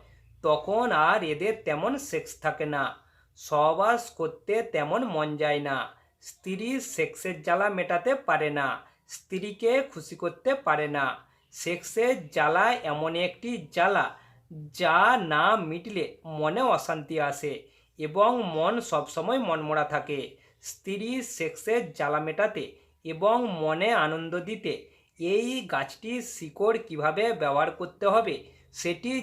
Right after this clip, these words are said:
জানতে পুরো ভিডিও জুড়ে আমার সাথে থাকতে হবে, কেননা কখন কী উপকারী বিষয় নিয়ে বলবো, আপনারা কখনোই জানতে পারবেন না যদি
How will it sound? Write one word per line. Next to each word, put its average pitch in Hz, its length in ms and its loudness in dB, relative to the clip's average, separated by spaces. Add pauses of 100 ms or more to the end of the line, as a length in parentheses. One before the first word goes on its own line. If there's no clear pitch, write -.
(120)
জানতে 156 340 0 (180)
পুরো 170 220 0 (180)
ভিডিও 156 320 -2
জুড়ে 165 260 0
আমার 156 260 0
সাথে 156 200 0 (120)
থাকতে 160 360 -2
হবে, 143 240 0 (520)
কেননা 175 380 2 (260)
কখন 208 360 2 (200)
কী 190 140 -10 (180)
উপকারী 170 440 0 (220)
বিষয় 156 340 -2
নিয়ে 208 160 0 (200)
বলবো, 185 300 0 (540)
আপনারা 180 400 2 (220)
কখনোই 185 440 2 (160)
জানতে 156 340 -2
পারবেন 190 360 2
না 156 80 4 (300)
যদি 190 240 -2